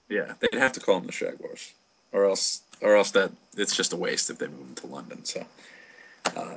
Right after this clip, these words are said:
that is the A F C South. Uh, if you're listening in order, uh, we're gonna wrap this up with the A F C West. If you're listening out of order,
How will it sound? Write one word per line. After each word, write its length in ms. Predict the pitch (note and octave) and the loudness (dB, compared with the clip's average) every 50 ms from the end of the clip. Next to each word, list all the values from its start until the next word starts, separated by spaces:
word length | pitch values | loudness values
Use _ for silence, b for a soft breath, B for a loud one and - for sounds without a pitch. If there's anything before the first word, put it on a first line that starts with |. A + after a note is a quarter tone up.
| - - | -6 0
that 300 | A#2 B2 B2+ C#3+ D#3+ - | 4 6 6 6 6 8
is 300 | C3+ D3+ D3+ C#3+ C3+ - | 8 8 8 8 6 6
the 240 | C#3 C#3 C3 A#2+ - | 8 8 8 8 8
A 260 | C3 C#3+ D3 D3 D3 | 8 10 10 10 8
F 80 | D3 - | 6 2
C 180 | - - C3 | 0 0 2
South. 500 | A#2+ - - C3+ C3 D3 F#3+ G#3 - - _ _ _ _ B B B B B B - | 2 4 4 4 4 4 2 -2 -8 -12 _ _ _ _ B B B B B B -8
Uh, 80 | G#2 G2+ | -4 -2
if 140 | A#2+ A#2+ - | -2 2 4
you're 100 | C3+ C3 | 6 6
listening 320 | C#3 C#3 - C#3+ C3+ B2+ | 6 6 4 2 2 4
in 100 | B2 A#2 | 4 2
order, 440 | - - B2 D3 E3 A#2+ A2 C3 - - _ _ - - - - | 2 4 6 6 6 6 4 2 0 -4 _ _ -20 -20 -16 -12
uh, 60 | E2+ | -8
we're 120 | F2 G2 G2 | -6 -6 -4
gonna 160 | G2 G2 G2 | -2 0 2
wrap 260 | G2+ G2+ G2+ G#2 G2+ | 4 4 4 4 2
this 180 | - G#2 - - | -2 -2 0 0
up 220 | A2 G2+ G2 - | 0 0 0 -2
with 100 | G2 G2 | -4 -2
the 180 | - G#2+ G2+ D#2+ | 0 0 0 2
A 180 | F2 G2+ G2 G2+ | 4 6 6 6
F 80 | G2 | 4
C 120 | - - G#2 | 2 0 0
West. 300 | F#2+ G2 G#2 B2+ - - | 4 6 4 4 4 2
If 140 | A2 G#2+ - | -2 -2 -2
you're 100 | G2+ G2+ | 0 0
listening 360 | A2 A#2 - - G#2 G2+ G2+ | 2 2 2 0 0 -2 0
out 180 | - A2+ C3 D3 | 2 4 4 4
of 140 | B2+ A2 G2+ | 4 4 4
order, 340 | G2 G2 G2 G#2 A#2+ B2+ | 4 4 4 4 2 0